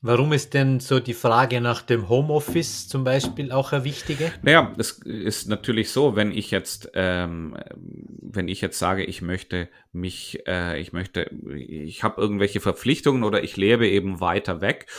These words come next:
Speaker 2: und ich möchte einen gewissen Teil meiner Arbeit von zu Hause aus erledigen, äh, dann sollte ich das vorher wissen. Dann sollte ich vorher da auch meine Erwartungshaltung kommuniziert haben.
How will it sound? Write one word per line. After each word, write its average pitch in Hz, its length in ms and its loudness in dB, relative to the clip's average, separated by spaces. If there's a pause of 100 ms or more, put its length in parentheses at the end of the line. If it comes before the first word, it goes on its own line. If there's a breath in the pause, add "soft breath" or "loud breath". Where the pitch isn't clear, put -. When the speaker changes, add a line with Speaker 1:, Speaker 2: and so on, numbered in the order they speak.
(340 loud breath)
Speaker 2:
und 95 140 -4
ich 95 120 -8
möchte 95 640 -2
einen 90 180 -8
gewissen 98 380 -2
Teil 90 280 0
meiner 90 520 -2
Arbeit 92 380 2
von 85 220 -8
zu 76 180 -4
Hause 98 320 2
aus 117 220 4
erledigen, 135 540 4 (680 loud breath)
äh, 104 320 4 (280)
dann 92 160 2
sollte 92 280 2
ich - 80 -12
das 101 160 4
vorher 101 400 6
wissen. 98 400 2
Dann 82 160 -6
sollte 92 280 -4
ich 98 60 -8
vorher 101 300 6
da 98 220 8
auch 101 240 2
meine 92 320 0
Erwartungshaltung 92 1000 2
kommuniziert 82 800 -6
haben. - 320 -12